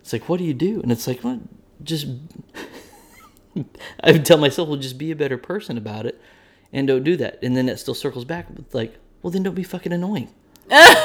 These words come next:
Speaker 2: Oh my gosh, Seth.
Speaker 1: And so I don't know, you know.
Speaker 2: Yeah.
Speaker 1: It's almost like, okay, I'm gonna be a better person, and that means I have to put up with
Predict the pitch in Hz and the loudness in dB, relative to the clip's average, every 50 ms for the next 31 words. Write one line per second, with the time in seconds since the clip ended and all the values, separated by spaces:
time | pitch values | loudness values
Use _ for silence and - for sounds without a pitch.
0 | 622 622 622 605 587 539 494 - 480 440 302 254 247 247 247 247 240 240 233 285 | 2 0 0 -2 -4 -6 -10 -12 -10 -8 -8 -8 -6 -6 -8 -8 -8 -10 -12 -12
1 | 285 302 320 330 359 - - - - - - 175 180 226 269 269 - - - - | -10 -6 -6 -6 -6 -8 -12 -18 -18 -16 -14 -10 -10 -10 -10 -12 -16 -20 -20 -20
2 | - - - - _ _ - 170 175 - - 156 151 143 156 151 - 147 147 139 | -20 -20 -20 -20 _ _ -8 -8 -6 -4 -4 -4 -2 -2 -2 -4 -4 -6 -8 -6
3 | 135 135 131 131 139 - - _ _ _ _ _ _ _ 139 131 117 113 117 123 | -6 -6 -8 -8 -10 -16 -20 _ _ _ _ _ _ _ -10 -10 -8 -10 -12 -14
4 | _ _ _ _ _ _ _ _ _ _ _ _ _ _ _ _ _ _ _ _ | _ _ _ _ _ _ _ _ _ _ _ _ _ _ _ _ _ _ _ _
5 | _ _ _ _ _ _ 180 156 160 160 160 160 160 160 156 _ _ _ _ - | _ _ _ _ _ _ -20 -18 -18 -18 -18 -18 -20 -20 -20 _ _ _ _ -8
6 | 139 - 180 175 180 180 165 - - 151 147 135 131 127 - _ _ _ _ _ | -6 -6 -4 -6 -4 -6 -8 -8 -8 -6 -4 -4 -6 -8 -10 _ _ _ _ _
7 | _ 123 - - 127 123 135 135 131 131 131 120 - 113 110 104 - - 117 104 | _ -12 -6 -6 -6 -4 -4 -6 -6 -6 -6 -4 -4 -4 -4 -6 -6 -6 -6 -6
8 | - 110 107 - - 113 110 101 - 113 110 107 104 107 107 - - - 139 127 | -4 -8 -8 -6 -4 -4 -4 -4 -4 -4 -4 -4 -6 -8 -12 -12 -10 -8 -6 -6
9 | 110 107 - - - 123 - - - 113 107 107 - - - - 110 110 107 - | -6 -6 -10 -10 -12 -12 -10 -6 -4 -2 -2 -2 -2 -2 -4 -4 -4 -4 -4 -6
10 | - | -10